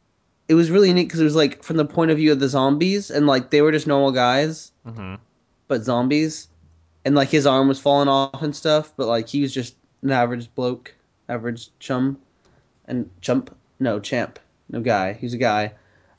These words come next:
Speaker 1: and, uh, he was going to find his wife because he died, like, a year ago or something.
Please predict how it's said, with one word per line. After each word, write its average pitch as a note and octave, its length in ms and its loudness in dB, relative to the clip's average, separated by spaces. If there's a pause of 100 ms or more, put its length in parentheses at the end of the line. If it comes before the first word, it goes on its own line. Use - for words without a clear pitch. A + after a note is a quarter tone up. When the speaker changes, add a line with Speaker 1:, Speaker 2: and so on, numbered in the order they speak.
Speaker 1:
and, C3 180 4
uh, B2 460 4
he D3 140 -2
was C#3 120 4
going C#3+ 200 4
to C3 60 2
find C#3 340 2
his B2+ 340 -2
wife C3 560 -2 (220)
because B2+ 260 -6
he C3 100 2
died, A#2+ 300 2
like, A#2 440 -6
a B2 40 -6
year A#2+ 240 -2
ago A2 160 -4
or A2 100 -6
something. A#2+ 500 -8